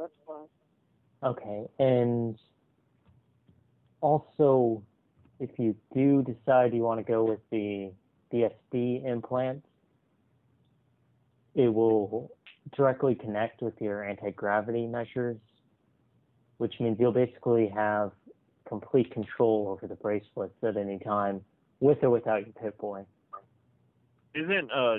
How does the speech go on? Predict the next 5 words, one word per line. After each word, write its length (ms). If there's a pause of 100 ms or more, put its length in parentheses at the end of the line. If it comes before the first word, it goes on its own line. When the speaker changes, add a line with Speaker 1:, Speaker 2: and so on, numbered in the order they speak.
Speaker 3:
Debian 580 (120)
implant 400
another 400
option? 400 (2000)
Speaker 2:
Well, 600